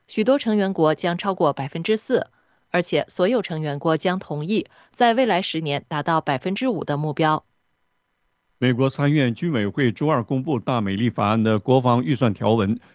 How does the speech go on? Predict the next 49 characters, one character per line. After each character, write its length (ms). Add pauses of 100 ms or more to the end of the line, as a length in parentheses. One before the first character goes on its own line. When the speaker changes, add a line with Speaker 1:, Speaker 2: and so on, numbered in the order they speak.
(100)
Speaker 2:
要 120
求 160
拨 160
款 240
一 80
百 140
二 200
十 180
亿 40
美 140
元 300 (240)
用 200
于 140
太 240
平 140
洋 200
贺 240
阻 220
计 180
划， 240 (240)
内 140
含 260
扩 200
大 180
军 160
事 140
演 180
习、 320 (220)
提 180
升 300
印 180
太 140
部 180
队 160
的 240
战 240
备 100
能 220
力， 200 (180)
并 160
强 260
化 140
台 240
湾 140
的 120
防 240
卫 140
能 220
力。 180